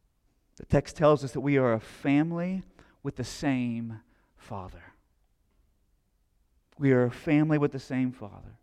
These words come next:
Listen, in the United States, we often talk about family, all right, in three different categories, right? Don't we? We talk about our immediate family, okay? We talk about our extended family, and then we talk about our distant family, okay?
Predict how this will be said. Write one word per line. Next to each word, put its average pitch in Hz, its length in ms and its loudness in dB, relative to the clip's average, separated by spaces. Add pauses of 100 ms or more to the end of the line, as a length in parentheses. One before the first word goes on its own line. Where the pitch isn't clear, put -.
(680)
Listen, 151 260 -2
in 135 120 -2
the 151 80 0
United 147 300 4
States, 131 460 -2
we 135 120 -2
often 135 500 2
talk 135 200 2
about 131 260 2
family, 120 760 0 (280)
all 123 80 2
right, 120 140 4
in 131 100 0
three 147 200 0
different 143 360 0
categories, 107 720 0
right? 110 180 0
Don't 135 180 -2
we? 143 140 2 (160)
We 143 60 -12
talk 147 120 4
about 131 180 6
our 127 140 8
immediate 151 500 4
family, 175 520 2 (720)
okay? 135 280 0 (180)
We 135 60 -12
talk 151 120 4
about 156 200 6
our 160 80 6
extended 208 420 0
family, 127 600 -2 (280)
and 143 80 -4
then 135 60 4
we 135 60 4
talk 131 160 0
about 135 160 2
our 165 80 4
distant 165 360 0
family, 107 520 -8 (340)
okay? 143 220 0